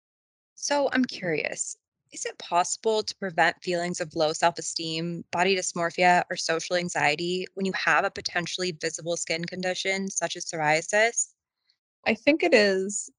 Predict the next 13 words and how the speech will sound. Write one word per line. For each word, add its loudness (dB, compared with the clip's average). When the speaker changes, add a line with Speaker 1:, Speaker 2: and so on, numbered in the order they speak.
Speaker 2:
but 8
also 6
understand 2
that 0
to -2
an -2
extent, 0
it 2
is 4
normal 4
to -8
feel 0
upset 0